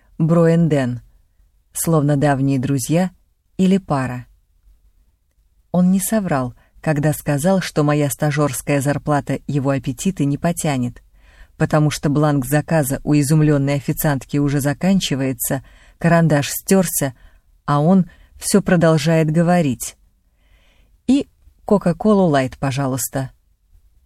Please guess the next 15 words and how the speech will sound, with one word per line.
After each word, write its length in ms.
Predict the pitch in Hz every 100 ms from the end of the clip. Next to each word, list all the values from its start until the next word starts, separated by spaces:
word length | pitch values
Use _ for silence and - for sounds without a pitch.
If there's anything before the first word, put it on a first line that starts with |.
| _ -
Максим 480 | 151 131 - 147
захлопывает 800 | 135 143 - 147 - 135 139 -
меню 340 | 143 139 196 - _ _ _
и 80 | -
подмигивает 760 | 165 147 139 156 180 160 160 139
застывшей 560 | 147 - 156 147 -
девушке. 640 | 160 143 123 123 - - 127 _ _ _ _ _ _ _ _
"К 80 | -
чему 340 | - - 190 151
эти 200 | 135 156
лишние 440 | 143 131 151 147
калории, 640 | 165 160 143 127 127 127 - _ _
правда?" 460 | - 160 240 165 127 - _ _ _ _ _ _ _ _ _ _ -
Официантка 840 | 165 165 151 170 151 - 151 147
Ирина 380 | 175 208 175